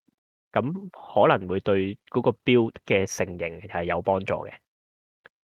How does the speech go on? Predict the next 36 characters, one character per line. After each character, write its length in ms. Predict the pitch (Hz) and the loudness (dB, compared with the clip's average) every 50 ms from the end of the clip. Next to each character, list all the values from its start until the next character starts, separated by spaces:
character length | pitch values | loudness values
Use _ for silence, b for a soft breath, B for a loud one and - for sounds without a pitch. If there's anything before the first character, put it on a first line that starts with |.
| _ _ _ _ _ _ _ _ _ | _ _ _ _ _ _ _ _ _
當 240 | 170 170 175 180 170 | 6 6 6 6 4
有 180 | 131 101 104 | 4 4 2
餘 160 | 104 98 92 | 0 -2 -2
力 80 | 90 95 | -2 -4
嘅 240 | - - 107 95 - | -2 0 -2 -2 0
時 80 | - | -2
候， 140 | 90 85 87 | -4 -4 -4
就 120 | - 87 87 | -4 -2 0
可 120 | 107 117 | 2 2
以 100 | 117 107 | 2 2
考 240 | 98 - 98 98 107 | 0 0 0 2 2
慮 160 | 107 98 92 | 2 0 -2
其 200 | - - - 87 | -4 -4 -4 0
他 140 | - 107 104 | 0 0 2
方 260 | - 113 107 110 110 | 2 2 0 0 -2
向， 100 | 98 90 87 | -4 -6 -6
例 260 | 90 92 90 90 90 | -6 -6 -8 -8 -8
如 120 | 90 90 | -8 -8
我 100 | 92 95 | -6 -4
要 140 | 95 98 101 | -4 -4 -4
提 160 | 98 - - | -2 -4 -4
升 140 | - 113 120 | -4 -2 -2
生 120 | 120 135 135 | -2 -2 -2
存 160 | - 110 90 | -4 -6 -8
面， 220 | 85 85 85 101 | -8 -10 -10 -8
定 140 | 113 110 95 | -6 -6 -6
係 160 | 92 87 87 | -6 -6 -8
提 160 | - - 90 | -6 -8 -6
升 140 | 87 - 107 | -4 -4 -4
攻 120 | 110 113 113 | -2 -2 -2
擊 140 | 117 - | -2 -4
面， 180 | - 95 95 98 | -6 -8 -10 -8
定 140 | 98 98 92 | -8 -10 -10
係 200 | 92 - 87 87 | -8 -10 -10 -10
點 260 | - - - 90 85 | -12 -14 -14 -14 -12
樣？ 80 | - - | -14 -14